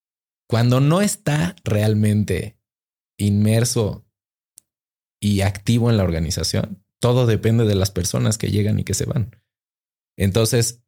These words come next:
la segunda conversación son las personas. Entonces, yo de, yo digo de broma que el, el, el lockup debería de ser de ida y vuelta, ¿no? O sea, yo me quedo, pero que se queden los líderes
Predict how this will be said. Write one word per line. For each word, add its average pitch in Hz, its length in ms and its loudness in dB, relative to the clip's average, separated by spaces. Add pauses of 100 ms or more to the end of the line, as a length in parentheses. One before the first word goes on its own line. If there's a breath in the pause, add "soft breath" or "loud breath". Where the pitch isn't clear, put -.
(100)
la 92 180 0
segunda 107 420 2
conversación 92 600 -2
son 104 280 0
las 107 160 0
personas. - 640 -2 (300)
Entonces, 117 460 0 (280 loud breath)
yo 110 180 2
de, 117 200 0
yo 117 160 2
digo 120 220 4
de 110 100 4
broma 104 400 2
que 87 300 -2
el, 90 180 -2
el, 87 680 -2 (200)
el 85 600 -6 (160)
lockup 104 440 0
debería 98 320 0
de 101 80 2
ser 101 220 0
de 98 100 2
ida 98 140 2
y 101 40 2
vuelta, 123 400 0
¿no? - 300 -6 (480)
O - 60 -4
sea, 104 140 0
yo 107 160 2
me 123 140 0
quedo, 120 280 0
pero 98 180 0
que - 80 -8
se 92 120 -2
queden 117 300 2
los 104 140 0
líderes 104 420 0